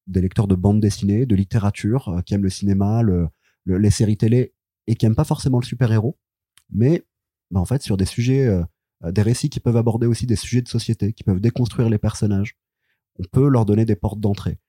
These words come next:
des histoires en un tome qui vont, qui vont, euh, leur donner envie d'en lire plus. Par exemple, on, on parlait, euh, tout à l'heure de Tom King. Le Strange Adventure de Tom King, ça peut être conseillé comme un livre d'aventure. Ça peut être conseillé comme un livre qui parle de, de ce qu'est un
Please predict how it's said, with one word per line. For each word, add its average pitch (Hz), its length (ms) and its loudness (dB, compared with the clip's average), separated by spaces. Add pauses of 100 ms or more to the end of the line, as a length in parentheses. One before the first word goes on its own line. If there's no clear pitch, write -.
(140)
des 95 160 0
histoires 101 220 0
en 101 100 4
un 107 100 4
tome 95 280 0
qui - 140 -8
vont, 92 280 -2
qui - 160 -8
vont, 98 340 2
euh, 85 60 2
leur 87 140 2
donner 101 180 4
envie 98 180 0
d'en 107 100 0
lire 101 180 0
plus. - 240 -6 (420)
Par 90 100 -2
exemple, 101 260 2
on, 90 120 -4
on 98 40 -6
parlait, 110 300 2
euh, 98 80 4
tout - 140 -6
à 107 60 4
l'heure 98 100 4
de 92 60 2
Tom 95 200 2
King. 123 280 0 (800)
Le 95 320 4
Strange 113 280 4
Adventure 104 380 2
de 92 60 0
Tom 92 200 0
King, 131 300 0 (320)
ça 104 100 -2
peut 117 120 4
être - 120 0
conseillé 110 300 2
comme 101 160 2
un 98 60 4
livre 95 180 2
d'aventure. 90 420 0 (580)
Ça 104 120 2
peut - 100 0
être 113 160 4
conseillé 117 420 2
comme 101 220 2
un 101 60 4
livre 110 320 0
qui - 100 -12
parle 110 380 2
de, 92 320 2
de 90 120 -2
ce 92 120 -2
qu'est 120 240 2
un 95 240 2